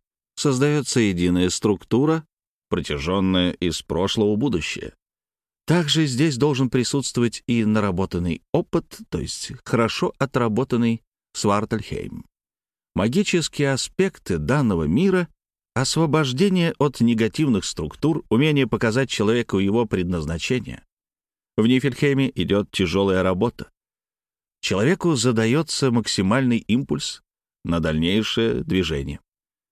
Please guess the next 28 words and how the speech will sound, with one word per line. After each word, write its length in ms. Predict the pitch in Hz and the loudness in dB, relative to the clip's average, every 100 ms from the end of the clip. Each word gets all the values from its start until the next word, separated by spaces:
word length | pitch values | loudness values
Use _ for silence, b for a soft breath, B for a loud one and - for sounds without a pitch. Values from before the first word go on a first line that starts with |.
| _ _ | _ _
Но 160 | 104 104 | 0 2
чтобы 240 | - 101 | 2 2
двигаться 420 | 95 95 87 - | 2 0 -2 -4
правильно, 760 | 82 90 113 165 87 - - - _ - | -4 -2 0 0 -2 -8 -12 -16 _ -2
необходимо 540 | 98 - 107 120 117 | -2 0 2 2 2
хорошо 500 | 110 107 101 127 127 | 2 0 0 0 0
отработать 600 | 104 - 101 98 117 120 113 | -2 0 0 2 0 0 0
Нифельхейм, 640 | 117 110 110 - 113 123 127 _ _ _ | 0 2 0 2 2 2 -4 _ _ _
и 160 | 87 - | -4 -2
это 260 | 95 110 127 | 0 0 2
не 160 | 127 | 0
так-то 340 | 113 110 - 139 | 2 -2 0 -2
просто. 460 | 147 147 - - - _ _ _ _ _ _ _ _ _ _ _ - | 0 -4 -6 -10 -12 _ _ _ _ _ _ _ _ _ _ _ -6
Опора 440 | 98 - 117 117 | -4 0 2 2
в 40 | |
Нифельхейме — 680 | 113 113 107 104 135 147 143 - | 2 2 0 0 0 0 -2 0
это 280 | 120 107 | 0 2
руна 320 | 107 117 107 - - | 2 2 2 -2 -2
Анзус. 680 | 123 117 87 - - - - _ _ _ _ - | 2 2 0 -6 -10 -10 -16 _ _ _ _ -2
Благодаря 500 | 113 110 104 98 90 | 2 2 2 2 2
руне 320 | 90 85 87 | 2 0 -2
Анзус 580 | 80 101 131 143 151 - - | 0 2 2 0 -2 -6 -2
человек 400 | 104 98 139 120 | 0 2 0 0
владеет 500 | 113 107 135 127 - | 0 2 2 0 0
той 220 | 123 117 | 0 2
информацией, 720 | 110 104 104 101 147 - 127 | -2 0 0 0 0 0 0
которая 320 | 120 110 110 | 0 2 2
есть 420 | 101 98 110 - | 2 2 0 -4